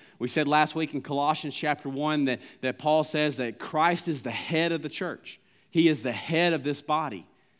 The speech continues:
And, and, and because of his position in the body,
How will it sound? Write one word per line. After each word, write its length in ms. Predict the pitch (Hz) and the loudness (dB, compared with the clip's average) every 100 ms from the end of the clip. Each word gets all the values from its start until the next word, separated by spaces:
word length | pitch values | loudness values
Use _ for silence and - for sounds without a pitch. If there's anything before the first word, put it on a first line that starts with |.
| _ _ _ _ _ | _ _ _ _ _
And, 160 | 135 151 | 2 2
and, 200 | 147 147 | 2 0
and 200 | 135 143 | 0 2
because 540 | 135 - 175 180 185 165 | 0 2 6 6 6 4
of 180 | 147 | 0
his 460 | - - 196 202 - | 0 4 6 4 0
position 760 | - 170 127 190 180 160 131 131 | -2 -2 2 2 2 0 -2 0
in 280 | 156 175 180 | 4 4 4
the 80 | 135 | 4
body, 540 | 135 165 139 110 110 | 8 8 8 2 -4